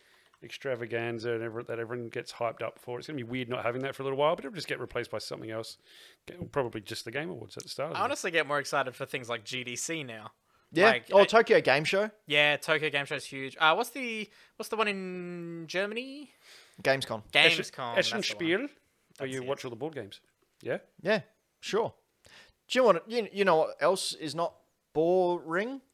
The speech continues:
Speaker 2: Dude, your, uh, your transitions today.
Speaker 3: Crime. Crime is not boring. Crime is i-, illegal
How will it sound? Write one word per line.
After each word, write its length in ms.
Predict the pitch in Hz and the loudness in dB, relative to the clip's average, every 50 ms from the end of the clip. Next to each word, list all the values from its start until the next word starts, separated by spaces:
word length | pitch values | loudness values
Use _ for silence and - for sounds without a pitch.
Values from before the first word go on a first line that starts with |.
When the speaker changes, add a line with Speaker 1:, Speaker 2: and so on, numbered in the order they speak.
| _ - | _ -2
Speaker 2:
Dude, 240 | - 165 160 143 123 | 0 2 2 2 0
your, 280 | 127 147 160 165 156 143 | 0 2 4 6 6 6
uh, 200 | 139 127 120 110 113 | 4 4 2 0 -4
your 120 | 127 143 131 | -6 -8 -6
transitions 580 | - 147 123 107 113 117 - - 90 87 - | -6 -6 -8 -6 -8 -10 -10 -10 -12 -12 -14
today. 300 | - - - 107 104 101 - - - _ _ _ _ _ _ _ - | -14 -12 -10 -10 -10 -10 -10 -14 -18 _ _ _ _ _ _ _ -4
Speaker 3:
Crime. 720 | - - - 214 247 240 208 185 170 151 131 117 107 98 - _ _ _ _ - | 0 6 10 10 12 12 12 12 12 10 8 6 2 -10 -14 _ _ _ _ -8
Crime 380 | - - 208 262 294 277 247 226 | 0 4 8 8 10 10 10 8
is 120 | 190 156 | 6 10
not 280 | 190 208 208 208 - - | 10 10 10 8 4 4
boring. 500 | 170 175 175 165 147 127 113 107 107 104 - | 8 10 10 10 10 8 4 0 -8 -8 0
Crime 340 | - 190 214 226 214 208 190 | 6 8 10 10 10 8 6
is 420 | 175 156 143 127 - - - - - - | 4 2 2 0 -2 -2 -4 -6 -10 -8
i-, 40 | 147 151 147 131 - - | -8 -8 -8 -8 -8 -6
illegal 540 | 156 147 156 185 196 175 147 131 107 82 | -4 0 4 4 4 4 4 0 0 -4